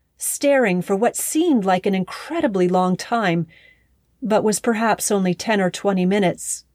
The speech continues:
Then it dove vertically, with barely a ripple. On another occasion, a whale shark,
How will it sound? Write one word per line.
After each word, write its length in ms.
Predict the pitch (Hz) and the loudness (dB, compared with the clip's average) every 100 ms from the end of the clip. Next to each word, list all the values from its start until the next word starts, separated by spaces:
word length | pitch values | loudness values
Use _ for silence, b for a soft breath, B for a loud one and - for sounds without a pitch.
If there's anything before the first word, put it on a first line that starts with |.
| _ _ _ _ _ _ _ _ _ | _ _ _ _ _ _ _ _ _
Then 160 | - 240 | 2 4
it 120 | 233 | 4
dove 500 | 254 247 247 226 - _ | 4 4 4 -2 -12 _
vertically, 680 | 196 233 226 - 190 170 165 _ _ _ _ _ | 0 2 2 -2 0 0 -2 _ _ _ _ _
with 160 | 196 - | -6 -2
barely 400 | 226 226 214 196 | 2 4 4 2
a 60 | |
ripple. 480 | 180 190 180 160 165 _ _ _ _ _ _ _ _ _ _ _ _ _ _ _ _ _ _ _ _ _ _ | 0 -2 -2 -4 -6 _ _ _ _ _ _ _ _ _ _ _ _ _ _ _ _ _ _ _ _ _ _
On 140 | 208 226 | 2 4
another 340 | 254 294 262 | 4 4 0
occasion, 640 | 208 - 196 180 196 180 | -2 -2 -2 -2 -4 -2
a 100 | - | -2
whale 380 | 190 208 247 254 | 0 2 4 2
shark, 560 | 180 - 165 160 - | -2 -2 -2 -2 -8